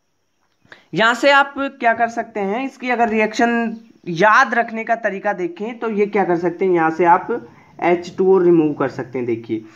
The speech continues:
एच टू ओ रिमूव होगा तो यहाँ पे एक इलेक्ट्रॉन, यहाँ पे इलेक्ट्रॉन, यहाँ पे दो है, तो दोनों क्या करेंगे, डबल बॉन्ड का फॉर्मेशन कर लेंगे, ऐसा कंपाउंड बनेगा। अब क्या करें, इसका हाइड्रोलाइसिस करें।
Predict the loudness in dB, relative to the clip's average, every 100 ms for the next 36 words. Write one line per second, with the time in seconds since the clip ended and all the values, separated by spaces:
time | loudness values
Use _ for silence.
0 | -14 -14 0 0 2 -2 2 2 4 4
1 | 4 4 4 4 4 2 2 2 2 -4
2 | -2 -4 -2 -4 0 0 2 2 2 0
3 | 0 2 2 2 0 2 2 4 2 0
4 | -6 -18 -10 -4 0 4 4 4 4 2
5 | -8 _ 2 2 2 0 2 4 4 2
6 | 0 2 2 2 0 -2 -4 -2 0 0
7 | 0 -2 0 0 2 2 2 2 2 4
8 | 2 2 0 2 0 0 0 2 2 2
9 | 2 2 2 -2 -2 -2 -2